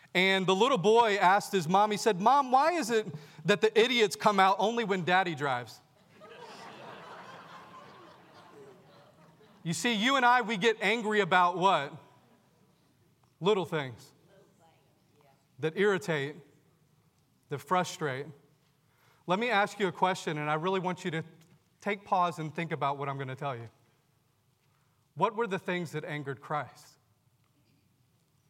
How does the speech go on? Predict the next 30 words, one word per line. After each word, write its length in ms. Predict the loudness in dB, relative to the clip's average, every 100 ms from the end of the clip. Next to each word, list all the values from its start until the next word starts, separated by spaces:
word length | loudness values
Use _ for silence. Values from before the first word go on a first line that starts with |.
| _ _ _ _ _ _ _ _ _ _ _ _ _ _ _ _ _ _ _
When 160 | -6 -2
you 80 | 0
think 240 | 0 0
of 120 | 0 0
anger 320 | 0 0 0
in 100 | 0
the 80 | 2
Bible, 440 | 4 4 2 -2
probably 480 | 2 2 2 0 -2
the 120 | -4
greatest 480 | -2 -2 0 -4 -8
story 380 | -4 -2 0 -2
where 200 | -4 -6
Jesus 400 | -6 -6 -6 -4
got 200 | -4 -2
angry 360 | -4 -4 -6
was 180 | -6 -6
when? 300 | -4 -4 -6 -14 -20 -14
When 140 | -6 -4
he 60 |
went 220 | -2 -2 -2
into 220 | -2 -4
the 120 | -6
temple 460 | -2 -2 0 -2 -2
and 100 | 0
he 80 |
overturned 440 | -2 -2 -4 -4 -4
the 40 |
money 280 | -2 -2 -4
changers. 520 | -6 -6 -6 -12 -14